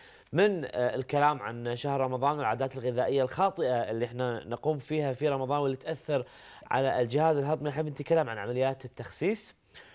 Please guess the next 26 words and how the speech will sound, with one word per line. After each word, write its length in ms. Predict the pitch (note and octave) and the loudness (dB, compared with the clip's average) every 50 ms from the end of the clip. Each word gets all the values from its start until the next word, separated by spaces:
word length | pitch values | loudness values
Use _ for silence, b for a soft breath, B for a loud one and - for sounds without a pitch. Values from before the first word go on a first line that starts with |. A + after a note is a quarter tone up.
| B B B - | B B B -2
والتكميم 680 | F#3 G#3+ - - E3 C#3 - - C#3+ D#3+ E3+ E3+ D#3+ | -2 0 2 2 2 2 2 -2 -2 0 0 2 2
وغيرها 540 | D3 C#3 B2+ C#3+ D#3+ E3+ E3+ E3 E3 D#3+ C#3+ | 2 2 4 4 4 4 4 4 2 2 2
اللي 120 | C3+ C3+ C#3+ | 2 0 0
خذت 300 | D3 D#3 C#3+ D#3 D3 - | -2 0 0 -2 -2 -2
صدى 220 | - D#3 C#3 D3+ | -2 0 0 0
كبير 260 | - - D3+ F3+ F3 | -2 2 2 2 2
طوال 340 | - - C#3 C3+ C#3 D3 C#3+ | 2 2 2 4 4 4 4
الفترة 400 | C3+ B2+ - D3 C#3+ - - C3+ | 2 0 -2 -6 -6 -2 0 0
اللي 140 | B2 A#2+ B2 | 0 0 -2
طافت، 400 | - D3 C#3 C#3 D3 D#3+ D3 - | -2 -2 -2 0 -2 -2 -2 -2
واللي 140 | B2 A#2+ B2 | -2 -2 0
ناس 200 | C3 C3 B2 C#3 | -2 -2 0 0
وايد 240 | C#3+ D3+ D3 B2 | 2 2 2 0
قاعد 120 | C3 A#2 B2 | 0 -2 -2
يستعنون 420 | B2 - - B2+ A#2 C3 C#3 C3+ | -4 -6 -4 -4 -2 -2 -2 -4
فيها، 420 | B2 - C#3 C#3 C3 C#3 D#3 E3+ E3+ B B B B B B B | -4 -2 0 0 2 4 2 2 0 B B B B B B B
اللي 120 | D#3+ E3 | -2 0
عندهم 260 | E3 F3 F3 G3+ F#3+ | 0 2 2 0 0
صعوبة 360 | E3+ - F#3 E3 F3 F#3 F3+ D#3+ | 0 0 0 2 4 6 4 4
في 120 | C3+ D#3 | 4 2
إن 100 | D3+ C#3+ | -2 0
هم 220 | D3 D3+ D3 D3 | -2 -2 -2 0
ينز-، 300 | D3 D3 D3 C#3+ B2+ A#2+ | 0 0 0 0 -2 -4
ينزلون 540 | C3+ A#2 A#2 C#3 C3+ C3+ B2+ B2 C#3+ D#3 D3 | -4 -2 -2 0 0 0 0 0 0 0 2
وزنهم 640 | D3 D3+ D3+ C3+ B2+ D3+ D#3+ D3+ D#3 D#3 E3 D#3+ D3+ | 2 2 0 0 2 2 2 4 4 0 0 0 0
بشكل 680 | C#3+ C#3+ - - C#3+ - - D3+ C#3 C3 B2+ B2 B2 | -2 -4 -2 -4 -6 -2 0 0 2 4 4 4 4